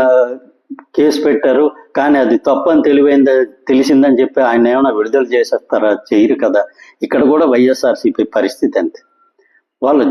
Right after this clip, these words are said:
జంతు కొవ్వు కలిసిందా లేదా అనేది ఫర్దర్ ఎంక్వైరీ చేసిన తర్వాత తెలుస్తుంది.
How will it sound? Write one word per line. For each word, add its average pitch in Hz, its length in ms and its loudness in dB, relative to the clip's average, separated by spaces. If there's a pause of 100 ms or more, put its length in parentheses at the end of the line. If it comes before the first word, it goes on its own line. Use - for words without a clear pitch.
జంతు 113 280 0 (100)
కొవ్వు 147 200 2 (120)
కలిసిందా 135 460 2 (100)
లేదా 131 280 0
అనేది 127 320 0 (440)
ఫర్దర్ 147 380 0 (680)
ఎంక్వైరీ 135 440 0 (140)
చేసిన 135 340 2 (140)
తర్వాత 175 360 2 (140)
తెలుస్తుంది. - 460 -4